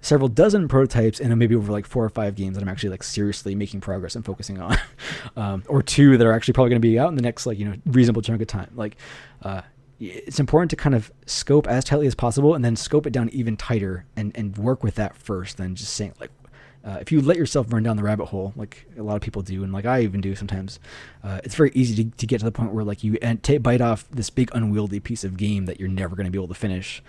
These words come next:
Uh, and if you spend, you know, if you spend six years developing a game and release it and it does okay, well, that's still six years it took to make and six years worth of income you had to float to get through that.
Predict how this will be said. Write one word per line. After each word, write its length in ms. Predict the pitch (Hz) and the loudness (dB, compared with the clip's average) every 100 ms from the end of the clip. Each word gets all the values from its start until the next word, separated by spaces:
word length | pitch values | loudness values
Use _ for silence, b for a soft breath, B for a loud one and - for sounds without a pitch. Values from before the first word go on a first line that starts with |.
| B B B - | B B B -8
Uh, 220 | 101 98 | -6 -2
and 120 | 135 | 2
if 100 | 123 | 4
you 80 | 151 | 4
spend, 420 | - 147 156 151 | 4 2 4 2
you 60 | 156 | 4
know, 300 | 123 113 113 B B B B - | 4 4 0 B B B B -4
if 120 | 170 | 0
you 60 | |
spend 480 | 160 - 156 147 - - | 0 2 2 2 -2 -8
six 400 | - - 175 - | -6 -2 -2 2
years 260 | 147 214 131 | 4 4 6
developing 320 | 131 127 127 | 6 4 2
a 40 | |
game 200 | 110 110 | 2 2
and 100 | 107 | 0
release 320 | 104 110 110 | 0 -2 -2
it 200 | 117 110 - | 0 -2 -2
and 200 | 113 107 | -2 -2
it 160 | 110 | -4
does 240 | 107 110 98 | -4 -2 0
okay, 680 | 135 135 123 123 143 165 175 123 | 0 2 2 4 4 2 -4 -2
well, 140 | 131 | 0
that's 160 | 143 - | 0 0
still 160 | 180 | -2
six 220 | 160 165 160 | 0 2 4
years 140 | 143 | 4
it 60 | 131 | 2
took 160 | 123 | -2
to 80 | 113 | 0
make 420 | 127 107 - - - | 2 2 -2 -14 -6
and 160 | 104 - | -4 -2
six 240 | 139 - | -4 -2
years 140 | 127 | -2
worth 140 | 117 95 | -2 -6
of 60 | |
income 320 | 131 147 104 95 | -6 -4 -2 -2
you 120 | 98 | -2
had 120 | 92 | -4
to 60 | 92 | -6
float 300 | 101 95 - | -6 -6 -6
to 80 | |
get 180 | - - | -6 -6
through 220 | - 175 | 2 2
that. 260 | 104 87 | 2 0